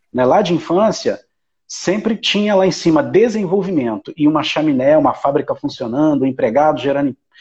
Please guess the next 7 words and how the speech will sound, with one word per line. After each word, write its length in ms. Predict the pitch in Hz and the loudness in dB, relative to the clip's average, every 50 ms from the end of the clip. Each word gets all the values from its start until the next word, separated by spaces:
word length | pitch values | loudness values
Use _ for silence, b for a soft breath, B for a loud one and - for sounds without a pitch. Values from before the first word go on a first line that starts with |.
| b b | b b
é, 180 | b 117 123 120 | b -2 0 2
a 60 | 120 | 2
empresa 300 | 120 113 - 156 143 127 | 0 2 2 0 0 0
gerando 320 | 123 139 143 139 135 127 120 | 0 -2 0 0 0 -2 -2
emprego, 500 | 117 - - 139 143 160 170 165 151 151 | -4 -6 -2 2 4 4 4 4 4 4
né? 160 | 160 - 220 B B B B B B B B B B B B _ | 2 2 -2 B B B B B B B B B B B B _
Bom, 380 | 113 - 147 120 101 87 - | 0 2 2 2 2 -2 -6